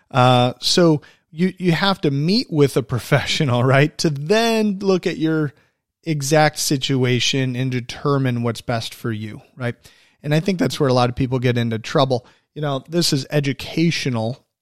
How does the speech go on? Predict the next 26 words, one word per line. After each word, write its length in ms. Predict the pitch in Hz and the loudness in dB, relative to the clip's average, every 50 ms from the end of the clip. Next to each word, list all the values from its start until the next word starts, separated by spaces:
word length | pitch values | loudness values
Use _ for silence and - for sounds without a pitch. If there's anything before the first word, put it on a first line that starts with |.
| _ _ _ _ _ | _ _ _ _ _
information. 680 | 156 143 131 113 135 123 117 110 110 - - 123 131 - - | -6 -6 -4 -4 -4 -6 -4 -4 -4 -4 -6 -6 -8 -10 -6
It 80 | 151 | -2
doesn't 220 | 147 160 151 143 147 | 0 0 0 0 0
mean 140 | 143 135 131 | 0 0 0
that 160 | 127 123 123 | 0 0 -2
it's 240 | 120 117 - - 139 | -2 -4 -4 -6 -4
necessarily 500 | 135 127 127 - - 135 127 123 127 127 | -6 -4 -4 -4 -4 -4 -4 -4 -4 -4
what 340 | 117 123 127 127 - _ _ | -4 -4 -4 -4 -6 _ _
is 200 | - 143 123 127 | -12 -10 -8 -4
right 200 | 139 135 135 - | -2 -2 -2 -4
for 160 | - - - | -6 -10 -6
you. 220 | 156 180 147 - - _ _ _ _ _ _ _ | -4 -4 -4 -6 -8 _ _ _ _ _ _ _
So 440 | - - - 190 175 170 156 151 - - _ _ _ _ _ _ _ _ _ _ _ - - | -4 2 4 6 6 6 4 2 -2 -8 _ _ _ _ _ _ _ _ _ _ _ -8 -2
there 180 | 139 139 139 | 2 2 4
I 80 | 139 143 | 4 4
go. 240 | 139 156 131 110 110 | 4 2 0 0 -2
See, 200 | - - 147 143 | -4 -2 0 2
I 100 | 139 139 | 2 2
used 260 | 139 139 143 139 - | 0 0 0 -2 -2
the 60 | 147 | -2
word 180 | 135 135 135 135 | -2 -2 -2 -2
moron 520 | 139 143 139 131 123 117 117 117 117 131 _ - 143 | -2 -2 -2 -2 -2 -4 -4 -6 -8 -10 _ -4 0
on 180 | 143 143 147 | 0 2 2
a 100 | 143 135 | 2 2
radio 360 | 131 131 139 139 131 131 123 | 2 2 2 2 2 2 0
show, 480 | 120 - - 131 120 120 117 117 127 | 0 -2 -2 0 0 0 0 -2 -6